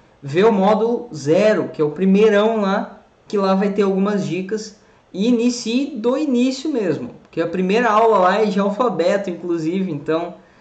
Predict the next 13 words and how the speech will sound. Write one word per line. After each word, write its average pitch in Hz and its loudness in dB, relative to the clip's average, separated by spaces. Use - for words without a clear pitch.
é 180 4
o 220 6
básico 202 4
do 226 -2
básico, 143 0
ali 143 -2
que - -14
você 185 -4
tem 185 -4
que 196 -6
iniciar. 180 -6
Valeu, 139 -2
Jade. 151 0